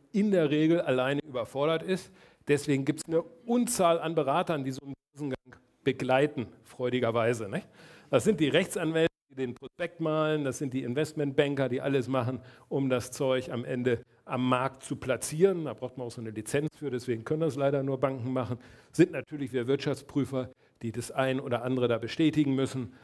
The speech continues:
und alle verdienen damit ein bisschen Geld, weil logischerweise, wo viel Geld zu holen ist, kann man auch viel Geld verdienen und das ist im Börsenumfeld immer so. Schlecht ist es für uns immer, wenn dieser Börsengang abgesagt wird, nicht? Wer zahlt gern Kosten für nix?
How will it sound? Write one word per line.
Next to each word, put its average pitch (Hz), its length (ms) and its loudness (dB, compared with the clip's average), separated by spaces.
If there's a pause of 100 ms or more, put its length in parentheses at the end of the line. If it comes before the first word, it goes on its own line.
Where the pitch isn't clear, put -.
(180)
und 131 120 -4
alle 135 220 2
verdienen 127 400 -2
damit 120 260 -2
ein 123 80 -8
bisschen 120 340 -2
Geld, 127 360 2 (240)
weil 127 140 0
logischerweise, 135 840 2
wo 120 140 -2
viel 151 320 -4
Geld 123 280 -2
zu - 200 -14
holen 170 240 -4
ist, 156 240 -4
kann 135 120 0
man 131 140 -2
auch 123 160 -2
viel 127 160 -2
Geld 131 220 0
verdienen 143 420 -2
und 123 160 -6
das 113 160 -4
ist 120 140 -4
im 113 100 -6
Börsenumfeld 117 760 -4
immer 156 240 4
so. 147 300 -2 (340)
Schlecht - 400 -6
ist 180 140 -2
es 170 100 -4
für 160 180 -2
uns 165 200 -2
immer, 170 300 0
wenn 147 180 -2
dieser 143 240 2
Börsengang 139 500 0
abgesagt 117 640 -6
wird, 120 200 -14
nicht? 147 160 -14 (520)
Wer 156 160 2
zahlt 165 420 0
gern 147 240 2
Kosten 165 400 -4
für 165 160 -6
nix? - 400 -8